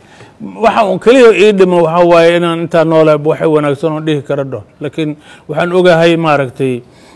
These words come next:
intaan soo maray iima dhino. Haddii la cumriga laygu badana, waxaan taraabay iska yar. Sariir, waa sariirtaan fuulaya.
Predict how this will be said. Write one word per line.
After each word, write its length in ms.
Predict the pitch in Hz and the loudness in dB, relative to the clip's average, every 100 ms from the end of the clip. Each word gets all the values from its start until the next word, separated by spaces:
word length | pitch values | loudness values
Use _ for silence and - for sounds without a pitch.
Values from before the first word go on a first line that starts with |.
| _ | _
intaan 280 | 180 180 160 | -2 0 2
soo 220 | 170 170 | 2 2
maray 240 | 160 151 143 | 2 -2 -4
iima 180 | 143 151 | -6 -6
dhino. 220 | 139 117 - - - _ _ _ - _ - | -6 -8 -10 -12 -16 _ _ _ -20 _ -16
Haddii 300 | 156 180 185 | -4 0 2
la 120 | 175 | 0
cumriga 300 | 190 180 165 | 0 -2 2
laygu 220 | 165 165 | 2 2
badana, 340 | 165 160 160 156 | 0 0 0 -2
waxaan 220 | 147 151 | -4 -6
taraabay 320 | - 147 143 139 | -2 0 0 -2
iska 220 | - 143 | -6 -6
yar. 140 | 113 - | -6 -8
Sariir, 300 | 143 143 143 | -6 -6 -4
waa 240 | 135 127 - - _ | -4 -6 -10 -20 _
sariirtaan 420 | - 160 151 147 | -2 -2 0 -2
fuulaya. 500 | 127 143 143 127 104 | -2 -2 -2 -2 -6